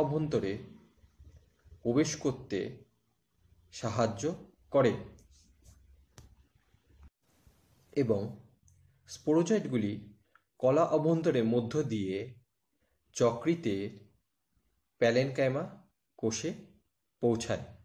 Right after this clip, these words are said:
এরিথ্রোসাইটিক সাইজোগনি ঘটনাস্থল মানুষের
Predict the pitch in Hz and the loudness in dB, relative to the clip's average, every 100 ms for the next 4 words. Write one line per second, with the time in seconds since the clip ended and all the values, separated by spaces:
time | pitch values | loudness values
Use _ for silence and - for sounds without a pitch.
0 | _ _ _ _ _ _ _ _ _ _ | _ _ _ _ _ _ _ _ _ _
1 | _ _ _ _ _ _ _ _ _ _ | _ _ _ _ _ _ _ _ _ _
2 | _ _ _ _ _ _ _ _ _ _ | _ _ _ _ _ _ _ _ _ _
3 | _ _ _ _ _ _ _ 202 - 151 | _ _ _ _ _ _ _ -16 -8 -8
4 | 139 - 160 - - 110 104 104 95 95 | -8 -12 -14 -14 -12 -10 -10 -10 -12 -14
5 | - _ _ _ _ _ _ _ _ _ | -20 _ _ _ _ _ _ _ _ _
6 | _ _ _ _ _ - 131 151 147 - | _ _ _ _ _ -14 -12 -10 -12 -10
7 | 147 151 - _ _ _ _ _ _ - | -10 -10 -14 _ _ _ _ _ _ -14
8 | 117 135 139 165 | -10 -8 -8 -10